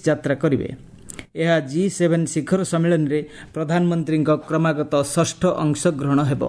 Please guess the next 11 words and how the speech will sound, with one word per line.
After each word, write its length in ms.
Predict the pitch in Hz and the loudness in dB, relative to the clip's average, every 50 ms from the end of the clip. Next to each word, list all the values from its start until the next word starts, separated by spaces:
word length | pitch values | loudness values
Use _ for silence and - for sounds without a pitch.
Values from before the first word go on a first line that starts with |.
| - - - - - - - - - - - - - - - - - - - | -6 -8 -10 -14 -14 -14 -14 -14 -14 -14 -16 -16 -16 -18 -18 -20 -20 -18 -10
ଏହି 240 | - 165 170 170 170 165 | -4 -2 0 0 0 0
ଶିଖର 320 | - 180 180 175 - 208 202 | -2 -2 -2 0 0 0 0
ସମ୍ମିଳନୀରେ 580 | - - 175 175 170 175 170 160 151 156 175 185 | 0 0 0 2 2 2 0 0 0 -2 -2 -2
ପ୍ରଧାନମନ୍ତ୍ରୀ 720 | 180 170 165 151 170 175 175 165 165 165 147 127 147 165 185 196 190 180 | 0 -2 0 0 2 2 2 2 0 -2 -2 0 2 2 2 2 0 -2
ଶ୍ରୀ 200 | - - 151 156 156 | -4 -4 -2 0 2
ମୋଦି 320 | 165 180 156 127 139 135 131 - - - - - - - - 143 | 2 2 0 0 -2 -2 -2 -4 -10 -16 -16 -16 -18 -6 -4 -2
ଜି 160 | 127 147 190 196 | 0 2 0 0
ସେଭେନ୍ 380 | 175 - 180 165 175 170 160 156 | 0 0 0 0 2 0 0 0
ରାଷ୍ଟ୍ରର 400 | 165 160 - - 175 180 170 180 175 160 | 0 -2 -2 -4 -4 -2 0 0 0 0
ନେତାମାନଙ୍କ 580 | 160 156 156 175 170 175 170 170 165 160 151 160 156 | -2 -2 -2 0 0 2 2 2 0 0 0 -2 -2
ସମେତ 360 | - - 151 156 160 160 - | 0 0 0 0 0 0 0